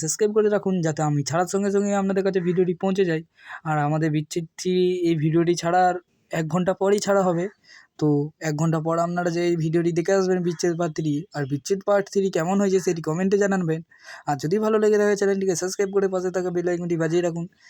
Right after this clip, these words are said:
যাতে আমরা ভিডিও ছাড়ার সঙ্গে সঙ্গে আপনাদের কাছে পৌঁছে যাই। তো ভিডিওটি স্কিপ না করে প্রথম থেকে শেষ পর্যন্ত দেখতে থাকুন, আর বিচ্ছেদ পার্ট থ্রি কবে আসছে? বিচ্ছেদ পার্ট থ্রি খুব শীঘ্রই আসতে চলেছে, কিন্তু পল্লীগ্রাম টিভি থেকে জানায়নি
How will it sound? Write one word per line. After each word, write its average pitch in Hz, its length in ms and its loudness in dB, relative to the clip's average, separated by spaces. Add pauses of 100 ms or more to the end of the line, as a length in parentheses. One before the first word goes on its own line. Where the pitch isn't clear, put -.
(300)
যাতে 143 240 -4
আমরা 139 140 -4 (100)
ভিডিও 160 240 2
ছাড়ার 196 220 -2
সঙ্গে 196 220 -4
সঙ্গে 202 220 -4
আপনাদের 196 240 -2
কাছে 196 220 -2
পৌঁছে 196 300 -2
যাই। 190 120 -2 (480)
তো 147 60 0 (240)
ভিডিওটি 143 360 -2
স্কিপ 226 280 -6
না 220 100 0
করে 214 200 2
প্রথম 190 240 0
থেকে 190 200 2
শেষ 190 180 2
পর্যন্ত 185 260 0 (120)
দেখতে 175 220 -4
থাকুন, 196 260 -2
আর 170 120 -2
বিচ্ছেদ 165 320 -2
পার্ট 180 240 -2
থ্রি 180 160 -6 (100)
কবে 151 240 -2
আসছে? - 240 -10 (920)
বিচ্ছেদ 208 360 2 (120)
পার্ট 202 180 2
থ্রি 151 300 0 (280)
খুব 220 120 -2 (100)
শীঘ্রই 190 440 4
আসতে 185 260 -2
চলেছে, 190 300 0 (480)
কিন্তু 170 300 -2 (120)
পল্লীগ্রাম 175 540 2
টিভি 202 220 -6
থেকে 208 140 2
জানায়নি 196 480 2